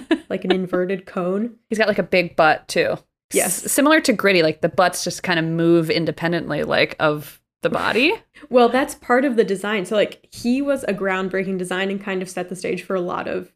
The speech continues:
Speaker 2: um,
Speaker 1: Mm.
Speaker 2: mascots to follow. So,
Speaker 1: Okay.
Speaker 2: first of all, he's green, which helps him stand out because the Phillies' colors are red.
Speaker 1: Yes.
Speaker 2: So it's like, sometimes you think,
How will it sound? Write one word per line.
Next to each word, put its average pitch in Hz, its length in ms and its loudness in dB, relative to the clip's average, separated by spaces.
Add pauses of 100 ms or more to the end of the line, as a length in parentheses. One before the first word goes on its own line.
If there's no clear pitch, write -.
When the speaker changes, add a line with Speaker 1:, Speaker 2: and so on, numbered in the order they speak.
Speaker 2:
um, - 320 -6
Speaker 1:
Mm. 170 260 0 (920)
Speaker 2:
mascots 185 480 -2
to - 100 -10
follow. 208 380 0
So, 220 160 0
Speaker 1:
Okay. 208 560 0
Speaker 2:
first 277 180 2
of 302 60 -2
all, 302 100 0
he's 277 340 -2
green, 196 760 -4
which 185 500 -4
helps 202 300 -6
him 202 80 -2
stand 208 280 -4
out 294 160 -2
because 226 220 -4
the 208 60 -8
Phillies' 208 640 -4
colors 185 380 -4
are 180 160 -8
red. 196 400 -4 (300)
Speaker 1:
Yes. - 180 -4
Speaker 2:
So 214 120 4
it's 202 120 -2
like, 190 180 -4
sometimes 233 420 -2
you 226 80 -2
think, 208 200 -8